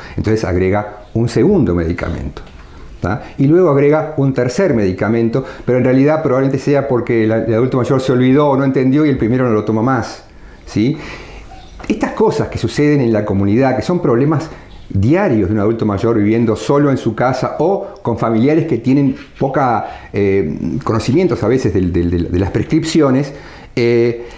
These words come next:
se solucionan realmente, por ejemplo, en un cel-, en un residencial. Porque en un residencial, eh, normalmente el médico, el director técnico médico, controla la medicación que toma cada adulto mayor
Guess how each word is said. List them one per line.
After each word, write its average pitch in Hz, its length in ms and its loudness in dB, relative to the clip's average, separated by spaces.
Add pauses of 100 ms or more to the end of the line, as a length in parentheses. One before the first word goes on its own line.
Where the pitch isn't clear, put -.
(100)
se - 240 -2
solucionan 143 480 2
realmente, 117 480 0
por 107 140 0
ejemplo, 117 260 0
en 120 40 2
un 107 60 2
cel-, 98 240 0
en 107 160 2
un 107 580 2
residencial. 92 680 -2 (640)
Porque 113 400 0
en 123 100 2
un 190 60 0
residencial, 175 720 0 (840)
eh, 104 240 2
normalmente 175 840 2 (260)
el 110 140 2
médico, 147 420 4
el 113 100 4
director 113 340 0
técnico 147 360 2
médico, 156 600 2 (880)
controla 135 460 2
la 113 80 2
medicación 104 540 0
que - 100 0
toma - 280 0
cada 170 160 2
adulto 139 220 2
mayor 104 540 0